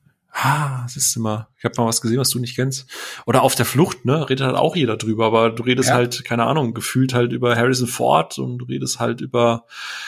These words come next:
Speaker 1: keine Ahnung, ne? Tommy Lee Jones, was auch immer, aber du redest halt nicht über David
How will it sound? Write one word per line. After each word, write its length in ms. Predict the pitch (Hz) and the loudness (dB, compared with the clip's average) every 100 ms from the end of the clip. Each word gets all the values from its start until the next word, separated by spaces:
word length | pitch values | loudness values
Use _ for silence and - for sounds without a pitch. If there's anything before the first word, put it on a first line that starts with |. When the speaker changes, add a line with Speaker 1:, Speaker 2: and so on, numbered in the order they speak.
| - - - _ - - - - | -16 -18 -20 _ -18 -8 -6 -4
Speaker 1:
keine 220 | - 113 | -2 0
Ahnung, 260 | 139 170 101 - | 2 2 -2 -2
ne? 220 | 135 139 - | -2 -2 0
Tommy 200 | 127 127 | 2 2
Lee 80 | 127 | 2
Jones, 360 | 123 143 143 | 2 2 0
was 160 | 131 127 | 0 0
auch 80 | 131 | 2
immer, 320 | 143 147 151 | 4 4 4
aber 160 | 123 | 2
du 80 | 123 | 2
redest 240 | 123 123 - | 0 0 -2
halt 160 | 120 | -2
nicht 160 | 123 123 | -2 -2
über 320 | 143 139 135 | 0 4 4
David 480 | 131 131 127 139 139 | 2 -2 -2 -2 -4